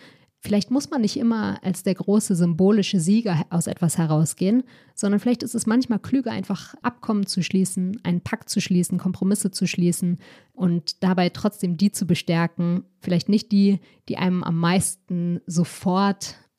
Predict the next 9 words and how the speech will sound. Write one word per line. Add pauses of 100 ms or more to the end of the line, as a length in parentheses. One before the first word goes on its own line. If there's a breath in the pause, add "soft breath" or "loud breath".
praktisch
einen
Gegenwert
geben
können, (240 loud breath)
sondern
die,
mit
denen